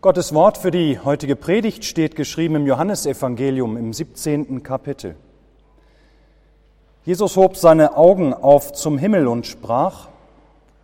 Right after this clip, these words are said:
Vater, die Stunde ist gekommen. Verherrliche deinen Sohn, auf dass der Sohn dich verherrliche. So wie du ihm Macht gegeben hast über alle Menschen,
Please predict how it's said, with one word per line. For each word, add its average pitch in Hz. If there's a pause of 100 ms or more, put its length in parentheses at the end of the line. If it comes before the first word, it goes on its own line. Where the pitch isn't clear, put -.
(100)
Vater, 147
die 156
Stunde 196
ist -
gekommen. 135 (1000)
Verherrliche 160
deinen 151
Sohn, 120 (360)
auf 110
dass 139
der 147
Sohn 160
dich 180
verherrliche. 101 (1040)
So 143
wie 185
du 185
ihm 170
Macht 160
gegeben 143
hast 180
über 135
alle 127
Menschen, 160